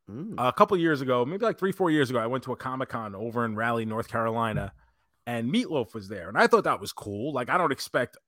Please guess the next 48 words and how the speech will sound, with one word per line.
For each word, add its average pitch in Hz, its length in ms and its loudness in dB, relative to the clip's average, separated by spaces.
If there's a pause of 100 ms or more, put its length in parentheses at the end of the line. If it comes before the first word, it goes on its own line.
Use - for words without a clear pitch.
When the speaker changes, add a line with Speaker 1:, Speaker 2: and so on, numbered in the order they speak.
Speaker 2:
a 127 80 0
guy 123 280 4
like 120 180 2
Meatloaf 117 680 -2 (140)
to 135 120 -2
be, 120 160 -4
you 110 240 -8 (720)
Speaker 1:
Yeah, 131 180 4
I - 60 4
Speaker 2:
know, 151 80 4
Speaker 1:
would 147 80 0
think 143 80 0
Speaker 2:
just 147 100 -2
Speaker 1:
he's 151 80 4
Speaker 2:
doing 139 240 2
a - 20 -2
Speaker 1:
too 196 80 4
famous 170 420 4
Speaker 2:
signing. 123 100 -6
Speaker 1:
for 123 100 8
that. 92 380 2
Speaker 2:
Yeah, 170 140 0
Speaker 1:
Yeah. 220 100 6
Speaker 2:
exactly. 156 640 0 (920)
Uh, 143 240 8
but 123 220 -2
the 151 60 -4
girl 165 260 8
I 165 120 6
was 131 180 2
with, 185 380 0
she 143 340 -4
had 143 180 0
a 127 80 0
vinyl 123 420 -2
copy 127 380 -2
of 120 140 -2
Bat 104 200 -6
Outta 117 160 -4
Hell 208 220 2
that 117 160 -2
she 127 100 -10
wanted 107 240 -10
to - 60 -14
get 104 180 -10
signed. 87 360 -16 (180)
Speaker 1:
Love 85 380 -6
it. 80 120 -8